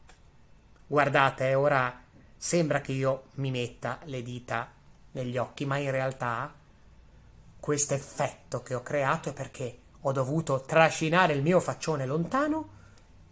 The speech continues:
perché appena toccherò il numero cinque vedrete come si dispongono le tessere e come sia semplice per i nostri bambini e per le nostre bambine disporre all'interno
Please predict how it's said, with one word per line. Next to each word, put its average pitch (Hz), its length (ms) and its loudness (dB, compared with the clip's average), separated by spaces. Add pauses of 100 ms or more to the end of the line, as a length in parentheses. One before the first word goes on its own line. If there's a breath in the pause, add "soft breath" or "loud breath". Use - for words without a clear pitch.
(800)
perché 143 320 -2
appena 139 520 -2 (220)
toccherò 139 380 -2
il 147 100 0
numero 151 280 2
cinque 135 680 -6
vedrete 143 880 0 (460 soft breath)
come 185 300 4
si 151 140 -2
dispongono 139 640 0
le 110 140 -8
tessere 147 580 -4
e 175 160 -8
come 240 260 2
sia 139 200 0
semplice 131 680 -2 (200)
per 123 160 -8
i 127 80 -8
nostri 147 340 -2
bambini 117 440 -6
e 113 40 -12
per 139 140 -8
le 151 80 -4
nostre 180 320 -2
bambine 196 640 -4 (1040 loud breath)
disporre 151 840 4
all'interno 139 840 0